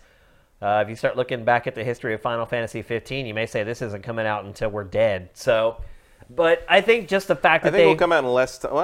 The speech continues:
Speaker 2: I don't know. How long, how long is Final Fantasy fifteen? And that was, like, ten years?
Speaker 1: Yeah,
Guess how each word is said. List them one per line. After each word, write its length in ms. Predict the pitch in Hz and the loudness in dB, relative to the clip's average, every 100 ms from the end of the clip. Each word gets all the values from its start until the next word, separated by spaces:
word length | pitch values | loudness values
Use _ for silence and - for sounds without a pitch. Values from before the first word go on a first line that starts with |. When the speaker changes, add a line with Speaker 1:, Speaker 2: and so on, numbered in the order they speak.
| 202 | -2
Speaker 2:
I 40 | 220 | -2
don't 120 | 196 | -2
know. 260 | 185 120 113 | 2 2 2
How 160 | 135 | 2
long, 220 | 143 135 120 | 2 0 -4
how 200 | - 151 | -4 0
long 160 | 170 160 | 0 -2
is 60 | 135 | -2
Final 220 | 147 139 | -4 -4
Fantasy 300 | 120 131 123 | -4 -6 -8
fifteen? 600 | - 117 - 135 135 98 | -10 -14 -10 -8 -8 -10
And 200 | 90 87 | -14 -14
that 80 | 85 | -6
was, 200 | 107 104 | -6 -6
like, 160 | 92 | -8
ten 260 | - 110 113 | -8 -10 -8
years? 280 | 117 135 147 | -8 -8 -8
Speaker 1:
Yeah, 480 | 113 117 113 113 | -4 0 0 0